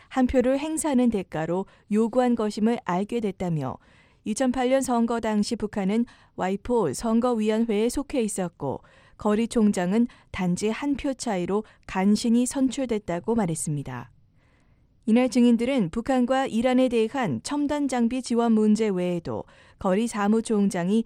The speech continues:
내부 고발자들의 보복한 일들을 공개했습니다. 그러면서 미 의회가 국무부 등 행정부를 움직여서 와이포를 포함한 유엔 기구들의 투명성과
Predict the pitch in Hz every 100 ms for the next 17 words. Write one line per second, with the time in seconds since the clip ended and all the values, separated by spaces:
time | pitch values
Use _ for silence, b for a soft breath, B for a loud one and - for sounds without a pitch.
0 | B B 185 202 226 - 233 226 262 262
1 | 240 214 214 240 - - 233 247 254 269
2 | 226 190 185 220 247 226 214 214 175 -
3 | 160 139 127 123 _ _ _ _ _ _
4 | _ _ - 208 202 190 226 226 196 226
5 | - 214 214 202 190 185 110 b b -
6 | 233 247 247 220 208 254 247 - - 269
7 | 269 269 247 254 208 214 226 180 151 139
8 | 123 - b b b 190 202 233 269 277
9 | - 254 226 269 196 185 226 262 262 233
10 | 220 202 202 247 - 302 294 294 - 202
11 | 175 147 117